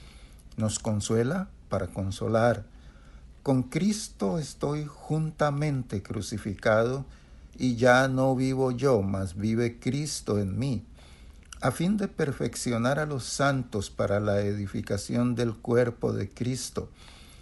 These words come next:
hasta que todos lleguemos a la unidad de la fe, a la estatura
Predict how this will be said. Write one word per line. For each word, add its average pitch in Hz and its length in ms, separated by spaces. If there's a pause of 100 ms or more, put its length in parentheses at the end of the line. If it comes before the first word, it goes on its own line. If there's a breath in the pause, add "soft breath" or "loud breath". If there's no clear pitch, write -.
(160 loud breath)
hasta 117 300
que 127 100
todos 180 640
lleguemos 139 640
a 101 60
la 101 120
unidad 101 500
de 120 180
la 123 140
fe, 113 400 (680 soft breath)
a 110 140
la 107 140
estatura 147 880